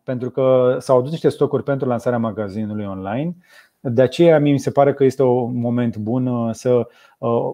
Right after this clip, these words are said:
ochești câteva chestii importante. Acum, o să mai fie niște promoții, uh, se vor anunța la ora șapte, includ inclusiv un telefon flexibil care se dă premiu, <laughs> dar nu pot să zic mai mult. Uh,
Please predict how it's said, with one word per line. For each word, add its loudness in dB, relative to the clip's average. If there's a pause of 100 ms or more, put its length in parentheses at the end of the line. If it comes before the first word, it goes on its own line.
(300)
ochești -2
câteva 0
chestii -6
importante. -6 (260)
Acum, 2
o -2
să -4
mai 2
fie 0
niște 2
promoții, 0
uh, -4
se -4
vor 2
anunța 0
la 6
ora 4
șapte, -6
includ -2
inclusiv -2
un 0
telefon 2
flexibil -2
care -2
se -8
dă 2
premiu, -4 (320)
<laughs> -18
dar 2
nu 2
pot 4
să 4
zic 4
mai 2
mult. -6 (600)
Uh, -6